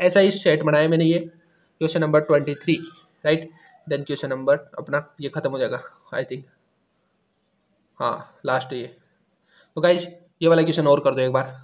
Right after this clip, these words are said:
फटाफट से। तो ये वाला question कर देते हैं अपन। Third number पे आपका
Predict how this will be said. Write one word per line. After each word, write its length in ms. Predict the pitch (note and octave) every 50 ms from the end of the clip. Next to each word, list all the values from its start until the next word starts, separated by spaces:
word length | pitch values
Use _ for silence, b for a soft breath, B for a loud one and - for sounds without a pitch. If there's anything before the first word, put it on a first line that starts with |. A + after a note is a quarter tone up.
| _ _ -
फटाफट 320 | C#3 C3 B2+ - - -
से। 60 | C#3
तो 1000 | C3+ - _ _ _ _ _ _ _ _ _ _ C#3+ C#3 C3+ B2+ B2 B2+ B2+ - - _ _ _ _ _ _
ये 80 | D3 C#3
वाला 160 | C#3 C#3+ C#3+
question 220 | C#3 C#3 C3+ D3+ C#3+
कर 120 | C#3 C#3
देते 180 | C#3 C#3+ C#3+ D3+
हैं 60 | D3+
अपन। 160 | F3+ F#3+ b b b b b _ _
Third 120 | D#3 C#3+
number 220 | C#3+ C#3 C#3 C#3 -
पे 140 | C3+ C#3 C#3
आपका 260 | C3 B2+ C3+ C#3+